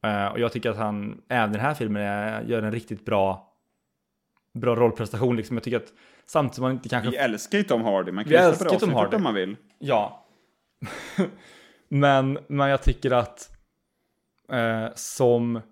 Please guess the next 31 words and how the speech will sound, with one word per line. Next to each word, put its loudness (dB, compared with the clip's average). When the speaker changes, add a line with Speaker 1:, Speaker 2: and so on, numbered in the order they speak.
Speaker 1:
Och 0
jag 2
vet 2
inte 0
om 2
det, -2
ens -2
om -2
det 0
var 4
ambitionen. 0
Det -4
kan 2
vara 6
så 0
att 0
det 0
är 2
något -2
som -4
jag 2
kanske -6
läser 0
in. -6
Men -4
jag -2
får -4
känslan -2
av 0
att -4
de -6